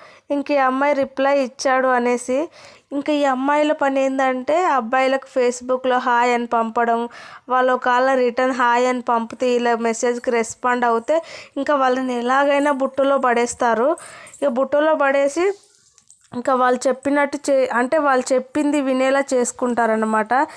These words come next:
అంటే ఈ అబ్బాయిలకు తెలియదు కదా వీళ్ళు మోసక-, మోసం చేస్తారనేసి. అయితే ఆ అమ్మాయి అయితే ఇంక ఈ అబ్బాయి మెసేజ్ చేసి,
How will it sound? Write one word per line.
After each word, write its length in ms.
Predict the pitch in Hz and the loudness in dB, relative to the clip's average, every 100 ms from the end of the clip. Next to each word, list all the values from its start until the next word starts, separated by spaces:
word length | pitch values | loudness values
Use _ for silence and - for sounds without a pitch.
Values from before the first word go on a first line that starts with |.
| - - - | -16 -10 -2
అంటే 200 | 277 320 | 0 2
ఈ 80 | 311 | 2
అబ్బాయిలకు 560 | 269 233 285 294 285 - | 2 2 2 2 -2 -2
తెలియదు 340 | 262 247 247 | 0 0 0
కదా 220 | 233 233 | 0 2
వీళ్ళు 260 | 262 262 240 | 2 0 0
మోసక-, 540 | 240 247 247 262 254 240 | 0 0 -2 -2 0 0
మోసం 560 | 247 247 247 247 262 254 | 0 0 0 0 -2 0
చేస్తారనేసి. 960 | 254 240 - 233 220 220 220 214 - 240 226 - - - - - | -2 -2 -2 -2 0 0 -2 -6 -6 -6 -6 -14 -20 -20 -12 -2
అయితే 280 | 269 269 349 | -2 0 2
ఆ 140 | 320 | 2
అమ్మాయి 380 | 269 262 285 294 | 2 2 2 2
అయితే 300 | 285 277 339 403 | 2 0 0 0
ఇంక 200 | 339 311 | -2 -2
ఈ 120 | 294 | 0
అబ్బాయి 420 | 277 233 247 285 294 | 0 0 0 0 0
మెసేజ్ 400 | 277 254 277 269 | -2 -2 -2 -2
చేసి, 320 | - 254 254 | -2 -2 -2